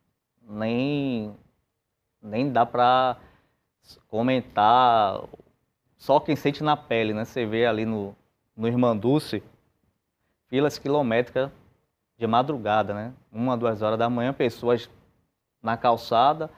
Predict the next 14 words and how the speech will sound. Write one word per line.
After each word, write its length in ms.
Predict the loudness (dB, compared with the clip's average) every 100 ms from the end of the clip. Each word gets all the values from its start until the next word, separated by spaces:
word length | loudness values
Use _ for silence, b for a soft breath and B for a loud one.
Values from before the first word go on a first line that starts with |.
| b b b _
esperando 720 | -18 -4 2 4 4 2 0
amanhecer 420 | -2 -2 -2 -2 -2
o 80 |
dia 240 | -2 -2 -2
pra 240 | 0 -2
ser 140 | -2 -4
atendida, 680 | -4 -6 -6 -4 -4 -4 -10 _ _
né? 160 | -18 -18 _ _ _ _ _
Então, 400 | -4 -2 0 2
há 260 | 4 4 0
essa 760 | -4 -6 -6 -2 0 0 -2 -6
evasão 560 | -6 2 2 2 -4 -6
de 60 |
saúde, 580 | -2 -2 -2 -4 -8 -12